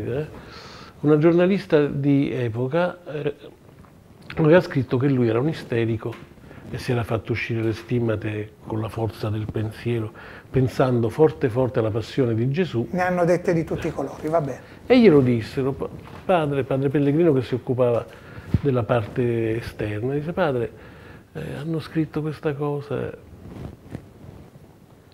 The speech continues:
Speaker 1: Noi pensavamo che padre Pio diceva, "Lascia stare",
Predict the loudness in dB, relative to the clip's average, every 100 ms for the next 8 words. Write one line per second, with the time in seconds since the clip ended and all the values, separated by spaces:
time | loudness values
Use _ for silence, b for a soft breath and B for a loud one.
0 | -6 0 2 0 0 0 0 -2 -2 -2
1 | 0 0 -2 -4 -6 -6 -6 -12 -16 -18
2 | -16 -16